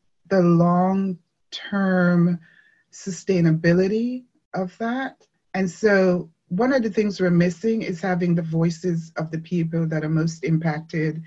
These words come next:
at the table where policies are being made. It has always happened. <clears throat>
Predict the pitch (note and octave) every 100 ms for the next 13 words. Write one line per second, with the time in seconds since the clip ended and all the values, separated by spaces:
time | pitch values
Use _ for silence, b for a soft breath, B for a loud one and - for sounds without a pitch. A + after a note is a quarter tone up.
0 | B B B E3 E3 D#3+ E3+ E3+ D#3+ E3+
1 | F3 E3+ E3+ D#3+ - E3+ D#3 - D3+ -
2 | D3+ D3 B2 F#2+ - _ _ _ _ B
3 | B B B3+ B3+ A3+ E3 E3 E3+ F3+ F3
4 | E3 F3 E3 D#3+ C#3 C#3 D#3+ D#3+ _ _
5 | _ _ _ - B3+ G3 D#3